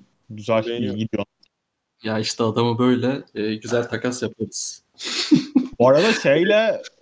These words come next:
Speaker 1: e, Harris'le Stefanski'nin de geçmişi de varmış. Not olarak
Speaker 2: Ya
Speaker 1: onu
Speaker 2: zaten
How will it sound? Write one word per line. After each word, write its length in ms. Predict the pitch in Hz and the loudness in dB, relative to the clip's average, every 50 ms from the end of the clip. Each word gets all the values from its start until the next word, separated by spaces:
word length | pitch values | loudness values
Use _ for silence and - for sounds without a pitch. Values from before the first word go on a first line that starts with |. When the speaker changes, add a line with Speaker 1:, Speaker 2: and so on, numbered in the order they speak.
| _ _ - | _ _ -10
Speaker 1:
e, 60 | 127 123 117 113 110 113 110 110 113 113 113 - | -8 -6 -4 -4 -4 -4 -4 -6 -6 -6 -6 -4
Harris'le 720 | 139 135 135 147 147 - - 180 180 165 165 165 156 - - - - _ _ _ _ | -4 -2 -2 -2 -4 -4 -2 0 0 0 0 -2 -4 -8 -10 -16 -20 _ _ _ _
Stefanski'nin 880 | - - - 139 127 - 143 147 160 151 - - 185 175 175 175 175 170 | -10 -6 -4 -4 -2 -2 -4 -4 -4 -6 -10 -12 -10 -8 -8 -6 0 2
de 300 | 175 180 185 175 - - - _ _ _ _ - 131 | 4 4 4 4 0 -4 -12 _ _ _ _ -6 -4
geçmişi 480 | 123 135 127 127 - 143 131 - - | -2 -2 -2 -2 -6 -10 -8 -6 -2
de 60 | - | -2
varmış. 760 | 156 156 147 135 135 135 135 127 110 - - - - - - _ _ _ _ _ _ _ _ _ _ _ - | 0 0 2 2 0 0 -2 -4 -8 -12 -14 -16 -16 -18 -20 _ _ _ _ _ _ _ _ _ _ _ -20
Not 260 | 120 117 120 117 - | -14 -12 -12 -10 -8
olarak 220 | 107 110 110 110 101 | -6 -4 -2 0 0
Speaker 2:
Ya 60 | 95 | 0
Speaker 1:
onu 80 | 98 104 | 2 2
Speaker 2:
zaten 380 | 107 104 113 - 127 131 - | 0 0 0 -2 -6 -6 -8